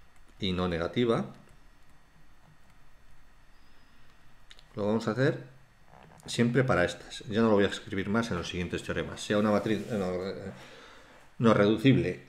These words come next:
y no negativa, y no negativa. Si A tiene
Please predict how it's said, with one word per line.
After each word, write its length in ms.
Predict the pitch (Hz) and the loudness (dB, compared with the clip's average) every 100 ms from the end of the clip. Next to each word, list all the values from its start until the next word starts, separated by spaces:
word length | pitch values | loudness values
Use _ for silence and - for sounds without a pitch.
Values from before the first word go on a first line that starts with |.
| - | 0
y 160 | 113 | 2
no 340 | 104 101 123 117 | 4 6 6 6
negativa, 760 | 104 139 127 110 95 120 - - _ _ _ _ _ _ _ _ _ _ _ _ _ _ - - - - - - _ - - - | 6 4 4 2 2 0 -4 -18 _ _ _ _ _ _ _ _ _ _ _ _ _ _ -20 -20 -20 -20 -20 -20 _ -20 -20 0
y 140 | 123 | 4
no 100 | 113 | 6
negativa. 540 | 110 95 90 82 87 - - - - _ - - - _ _ _ _ - - - - - | 6 4 0 -6 -8 -10 -20 -20 -20 _ -20 -20 -20 _ _ _ _ -20 -20 -20 -20 -14
Si 640 | - - - - 117 107 - - - - - - - - - - - - - - - - - - _ - - - _ - - - _ - - _ - - | -6 -2 2 8 8 6 -2 -14 -20 -20 -20 -20 -20 -20 -20 -20 -20 -20 -20 -20 -20 -20 -20 -20 _ -20 -20 -20 _ -20 -20 -20 _ -20 -20 _ -16 4
A 300 | 135 131 - - - - - - - - - - - - _ - - - | 4 4 -2 -14 -20 -20 -20 -20 -20 -20 -20 -20 -20 -20 _ -20 -20 0
tiene 440 | 131 123 95 80 | 6 6 6 -2